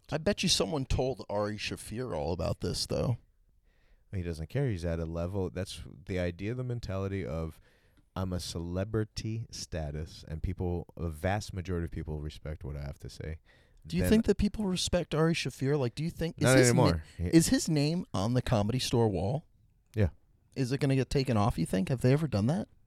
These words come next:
Speaker 2: No, they didn't even take Carlos Mencina or Amy Schumer's name off.
Speaker 1: <laughs>
Speaker 2: And they're okay to steal jokes and keep making money out of it.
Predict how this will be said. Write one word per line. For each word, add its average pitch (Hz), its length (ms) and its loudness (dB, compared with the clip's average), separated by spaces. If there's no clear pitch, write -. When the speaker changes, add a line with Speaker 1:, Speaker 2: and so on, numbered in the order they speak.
Speaker 2:
No, 90 300 6
they 101 180 8
didn't 107 240 4
even 101 200 2
take 98 200 0
Carlos 95 340 2
Mencina 95 540 -2
or 82 460 2
Amy 87 240 0
Schumer's 78 520 -2
name 71 240 -2
off. 73 180 -4
Speaker 1:
<laughs> - 100 -20
Speaker 2:
And 78 200 -4
they're 90 220 4
okay 87 260 2
to 82 100 0
steal 82 400 -4
jokes 80 400 -2
and 80 160 -8
keep 80 140 -6
making 80 320 -4
money 80 320 -6
out 71 160 -6
of 71 160 -10
it. 92 100 -8